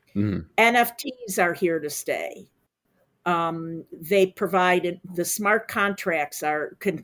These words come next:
Speaker 2: provide amazing, um, value use cases
Speaker 1: Mm-hmm.
Speaker 2: outside of, you know, outside of the, the, what they might have been originally created for.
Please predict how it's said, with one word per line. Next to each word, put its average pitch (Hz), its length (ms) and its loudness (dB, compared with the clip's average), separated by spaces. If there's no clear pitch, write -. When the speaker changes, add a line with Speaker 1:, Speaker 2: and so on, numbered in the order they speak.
Speaker 2:
provide 165 680 0
amazing, 175 920 0
um, 160 640 -4
value 175 760 6
use 196 260 0
cases 170 600 0
Speaker 1:
Mm-hmm. 127 100 -2
Speaker 2:
outside 170 540 2
of, 160 140 0
you 190 100 0
know, 156 200 0
outside 165 400 0
of 147 160 -4
the, 151 320 -2
the, 156 240 -2
what 160 180 -4
they 165 140 2
might 160 180 0
have 156 100 0
been 156 140 -2
originally 156 460 -4
created 156 500 -4
for. 143 400 -4